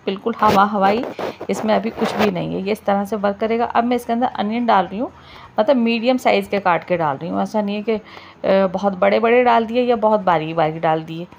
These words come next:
तो medium size के काट के डालें और बहुत थोड़े से डालें, आधा ही onion है, अ, ज़्यादा अनियन नहीं है। तो ये मैंने इसका चॉपर जो है लगाया, सेट किया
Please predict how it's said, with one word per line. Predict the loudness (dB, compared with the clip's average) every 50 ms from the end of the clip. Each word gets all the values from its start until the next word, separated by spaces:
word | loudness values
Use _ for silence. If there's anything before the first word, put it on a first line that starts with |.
| -20 -20 -20 -18 -10 -6
तो | -4
medium | -2 -2 0 0 0 0 2
size | 2 2 2 2 0 -2
के | -4
काट | 0 0 0 0 0
के | 0 0
डालें | 2 2 2 2 0
और | 0
बहुत | 2 2 0 0 0 2
थोड़े | 4 4 4 4
से | 4 2 2
डालें, | 4 4 2 2 0 -4 -6 -2 2
आधा | 2 4 4 4 4
ही | 4 4 4
onion | 4 2 2 2 0 0 0
है, | 0 0 0 -2 -2 -6 -12 -16 -16 -18 -18 -20 -20 -20 -20 -20 -20 -20 -20 -20 -20 _ -20 -20 -10 -4
अ, | -2 0 0 0
ज़्यादा | 0 2 2 2 4 2 2
अनियन | 0 0 0 -2 -2
नहीं | -2 -2 -2 -2 0
है। | -2 -2 -4 -4 -8 -18 -20 -20 -20 -14 -6
तो | -2 0 0 2 0
ये | 2 0 0
मैंने | 0 0 0 -2 -2 -2 -2 -2
इसका | -4 -4 -2 -2 -2
चॉपर | -2 0 0 0 0 0 0 -2
जो | -2 0 0 0
है | 0
लगाया, | 0 0 0 0 2 2 2 2 2 0 -2 -8 -20 -20 -20 -20 -20 -20 -20 -12 -2
सेट | 0 0 0 0 -4 -12 -10
किया | -2 2 4 4 4 2